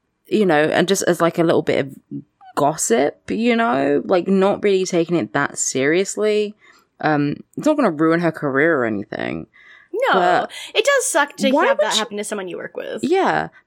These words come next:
Speaker 1: but why
Speaker 2: Yeah.
Speaker 1: would you give a shit if you're a celebrity? Why would you give a shit if it's someone you don't even know?
Speaker 2: Literally would not. I
Speaker 1: Yeah.
Speaker 2: don't care.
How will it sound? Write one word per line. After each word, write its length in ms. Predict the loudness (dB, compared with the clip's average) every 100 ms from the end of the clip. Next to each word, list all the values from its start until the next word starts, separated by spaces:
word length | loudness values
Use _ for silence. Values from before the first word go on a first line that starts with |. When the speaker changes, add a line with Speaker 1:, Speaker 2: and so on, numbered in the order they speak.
| -2
Speaker 1:
but 140 | 0
why 180 | 0 0
Speaker 2:
Yeah. 80 | 0
Speaker 1:
would 140 | 0
you 100 | -2 0
give 140 | 0
a 60 | 0
shit 260 | 0 0
if 160 | -2 -2
you're 140 | 0
a 60 | 0
celebrity? 680 | -2 -2 -2 -2 0 0 0
Why 200 | 0 0
would 160 | 0
you 60 | 0
give 140 | 0
a 60 | 0
shit 180 | 0 0
if 100 | 0
it's 100 | 0
someone 220 | 2 2
you 120 | 2 0
don't 260 | 0 0
even 280 | 0 2 2
know? 420 | 2 0 -2 -4 -10 _ _ _ _
Speaker 2:
Literally 500 | -4 -2 0 0 0
would 220 | -2 -8
not. 320 | -8 -8 -8 -6
I 80 | -4
Speaker 1:
Yeah. 100 | -2 0 0
Speaker 2:
don't 120 | -4
care. 500 | -10 -10 -8 -8 -10